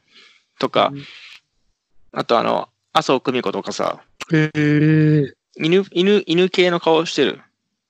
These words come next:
Speaker 2: うん。
Speaker 1: けど、なんかあんまりの-、乗ってくれないから、別の子に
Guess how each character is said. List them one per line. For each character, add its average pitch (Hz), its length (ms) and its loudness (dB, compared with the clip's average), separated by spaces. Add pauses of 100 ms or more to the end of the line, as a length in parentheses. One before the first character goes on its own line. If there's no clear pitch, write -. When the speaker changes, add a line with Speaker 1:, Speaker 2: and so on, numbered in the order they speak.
(560)
Speaker 2:
う 190 60 2
ん。 147 260 0 (960)
Speaker 1:
け 131 120 -6
ど、 117 240 -2 (840)
な 107 360 -12
ん - 20 -4
か - 80 0
あ - 20 2
ん 151 60 0
ま 160 60 2
り 160 60 0
の-、 156 200 0
乗 151 120 -2
っ 147 40 -4
て - 140 -8
く 180 80 0
れ 170 40 4
な 175 120 2
い 143 40 0
か 127 100 4
ら、 110 340 -2
別 147 240 0
の 160 80 0
子 156 140 0
に 151 320 -2